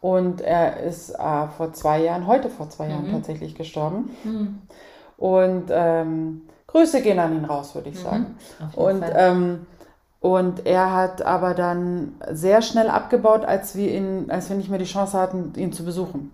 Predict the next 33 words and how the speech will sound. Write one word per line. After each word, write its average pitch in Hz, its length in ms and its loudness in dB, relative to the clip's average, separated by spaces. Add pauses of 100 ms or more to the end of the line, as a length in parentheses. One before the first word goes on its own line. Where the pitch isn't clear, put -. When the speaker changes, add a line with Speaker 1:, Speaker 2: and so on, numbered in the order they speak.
(120)
Speaker 1:
Also, 170 220 -4
Speaker 2:
Verstehst 269 380 -4
du? 240 40 -2
Speaker 1:
genau, 220 160 2
Speaker 2:
Also 190 140 4
Speaker 1:
ja, 220 100 10
Speaker 2:
das - 80 4
Speaker 1:
absolut. 214 300 2
Speaker 2:
ist 190 60 0
Speaker 1:
Ja, 208 120 10
jetzt, 233 200 6
ich - 180 0
verstehe 233 300 2
jetzt, 240 180 6
was 208 160 -2
du 196 100 -6
meinst. 135 380 -6
Ich 160 120 -10
verstehe 202 240 -2
jetzt, 196 80 -6
was 190 120 -6
du 190 80 -10
Speaker 2:
Mhm. 196 60 0
Speaker 1:
meinst, 226 280 0 (580)
weil, 185 320 2 (200)
äh, 175 420 0 (160)
der 175 160 2
Verfall 190 760 0
war 180 220 0
dann 175 260 -4
viel, 196 300 -10
viel 180 140 -12
schneller. - 340 -8